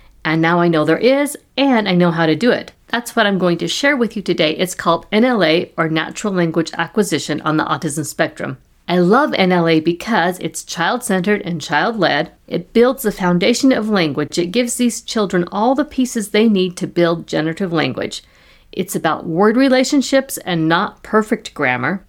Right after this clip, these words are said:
Parents can do this, and it dovetails perfectly with the Hanen approach I use for kids on the spectrum.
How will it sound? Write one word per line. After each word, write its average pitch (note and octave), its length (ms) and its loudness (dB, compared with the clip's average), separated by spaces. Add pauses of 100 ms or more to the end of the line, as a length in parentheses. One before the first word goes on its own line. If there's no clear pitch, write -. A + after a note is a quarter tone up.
(180)
Parents D4+ 380 0
can F#3 220 -2
do A#3 180 2
this, G#3 400 0 (340)
and A#3+ 240 4
it E3+ 220 -2
dovetails G#3 560 0
perfectly C4 640 -2
with F3+ 180 -2
the G3 100 -2
Hanen G3 300 0
approach E3 520 -2
I F#3+ 100 2
use D#3+ 320 2
for - 140 -8
kids - 280 -4
on C#3 120 -4
the C3+ 80 -6
spectrum. - 560 -10